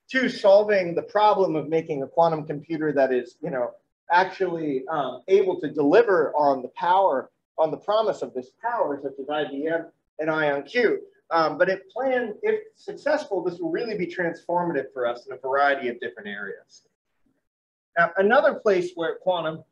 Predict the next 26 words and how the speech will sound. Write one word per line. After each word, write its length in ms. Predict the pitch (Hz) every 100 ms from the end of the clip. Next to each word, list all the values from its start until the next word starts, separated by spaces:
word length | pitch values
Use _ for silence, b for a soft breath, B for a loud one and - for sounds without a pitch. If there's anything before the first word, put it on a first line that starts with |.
| _
can 140 | 208 202
be 60 |
useful, 680 | 202 247 254 - 226 233 - _ _ 190
uh, 320 | 214 202 -
is 240 | 226 269 269 -
in 200 | 226 226
communication 920 | 226 226 226 226 - 233 202 170 -
and 100 | 170
encryption 480 | 180 175 202 - 170
and 120 | 160
security. 600 | - 156 _ 175 165 - - _ _ _
N 140 | 214
S 180 | 254 -
A 40 | 233
is 260 | 247 240
one 160 | 196 202
of 100 | 202
the 80 | 185
big 180 | 196 196
funders 340 | 208 220 214 -
of 140 | -
quantum 320 | - 165 151 139
computing. 440 | 143 _ 123 107 _ _ _ _
Why 200 | 208 220
is 280 | 247 196
that? 280 | 151 - -